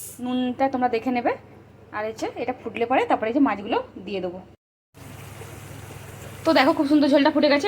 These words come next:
মাছগুলো দিয়ে দেবো। দিয়ে একটু ভালো করে নাড়িয়ে দিলে আমার রেডি মাছের ঝাল। দেখো, একদম শুকনো শুকনো, সবগুলোতে মাখিয়ে দেবো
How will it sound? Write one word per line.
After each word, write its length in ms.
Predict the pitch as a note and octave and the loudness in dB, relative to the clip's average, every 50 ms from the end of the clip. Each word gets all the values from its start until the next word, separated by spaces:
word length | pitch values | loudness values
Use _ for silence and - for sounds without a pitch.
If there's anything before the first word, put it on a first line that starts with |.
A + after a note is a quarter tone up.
| F4+ D#4 | 6 6
মাছগুলো 260 | B3 A#3 A#3+ C4 C#4+ - C4 | 6 6 4 4 4 6 6
দিয়ে 100 | B3 G#3 | 4 4
দেবো। 140 | G#3+ F#3+ G3 G3+ - - - - - - - - - - - - - - - - - - - - - - - - - - - - - - - - - - - - - - - - - - A3 G#3+ | 4 2 -2 -4 -6 -12 -16 -18 -18 -18 -20 -20 -20 -20 -20 -20 -20 -20 -20 -20 -20 -20 -20 -20 -20 -20 -20 -20 -20 -20 -20 -20 -18 -12 -10 -8 -8 -6 -6 -4 -4 -6 -6 -10 -14 -14 -6 0
দিয়ে 160 | A#3+ C#4 C#4+ D4 D4 | 4 4 6 6 4
একটু 140 | C#4+ F4 D#4 C#4 B3+ | 2 0 0 2 2
ভালো 120 | G#3+ A#3 - | 2 2 4
করে 120 | C#4 D4+ C#4+ B3 | 4 4 6 6
নাড়িয়ে 220 | A#3+ B3 B3 B3 A3+ | 6 6 6 6 6
দিলে 140 | C4+ D4+ G#4 G4 C#4+ | 6 4 6 4 6
আমার 120 | C4 C#4+ B3 A#3+ | 4 6 6 6
রেডি 180 | A#3 G#3+ A#3+ A3+ G#3 | 6 6 4 2 2
মাছের 220 | G3+ - G#3+ G3 - | 2 0 -2 -2 -2
ঝাল। 120 | G#3 G#3 F#3+ G3+ | -4 -4 -2 -2
দেখো, 120 | G3+ - D#4 E4 B3+ | 0 2 2 2 4
একদম 140 | B3 D4 D4+ - | 2 0 0 0
শুকনো 220 | C#4 B3 B3 A#3 - - | 0 0 0 0 -2 -2
শুকনো, 200 | - A#3+ D#4 - - - - - - - - - - - - - - - - - - - | 0 0 0 0 -2 -6 -20 -20 -20 -20 -20 -20 -20 -20 -20 -20 -20 -20 -18 -18 -10 -4
সবগুলোতে 360 | - A3+ A#3 A#3+ B3 A#3+ - C#4 B3+ A3 | -4 -2 -2 0 -2 0 2 2 2 2
মাখিয়ে 240 | G#3 - - C4 B3+ | 2 0 0 2 2
দেবো 120 | C4 D4 | 2 2